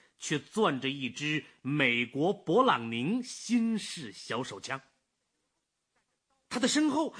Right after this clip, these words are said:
站着刀条脸的何二鬼子，还有两个日本宪兵。就在王一民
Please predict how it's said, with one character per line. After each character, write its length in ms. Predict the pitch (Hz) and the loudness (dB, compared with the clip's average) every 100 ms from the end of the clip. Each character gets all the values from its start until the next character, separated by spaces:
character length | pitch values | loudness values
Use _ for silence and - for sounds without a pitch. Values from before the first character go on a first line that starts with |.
| - | 0
站 160 | - 208 | 4 4
着 100 | 175 | 4
刀 320 | - 269 269 | 4 6 6
条 280 | 254 156 208 | 2 0 0
脸 320 | 240 135 117 | 2 0 -2
的 80 | 151 | -4
何 240 | - 196 | -2 -2
二 260 | 240 247 160 | 2 2 2
鬼 460 | - 120 87 90 107 | -2 -10 -10 -12 0
子， 240 | 240 240 - _ | 0 0 -8 _
还 220 | _ 117 113 | _ -4 -2
有 140 | 120 | -2
两 300 | 120 104 95 | -2 -4 -4
个 120 | 110 120 | -10 -8
日 260 | 175 165 123 | -4 -4 -4
本 220 | 123 107 | -6 -4
宪 200 | - 120 | -4 -2
兵。 200 | 139 180 - _ _ _ _ _ _ _ _ _ _ _ _ _ _ 107 _ _ _ _ _ _ _ _ _ _ _ _ | -4 -4 -12 _ _ _ _ _ _ _ _ _ _ _ _ _ _ _ _ _ _ _ _ _ _ _ _ _ _ _
就 160 | - 220 | 6 6
在 140 | 180 | 8
王 340 | 165 156 196 226 | 4 6 6 4
一 140 | 226 | 0
民 340 | 208 127 160 | 0 0 -2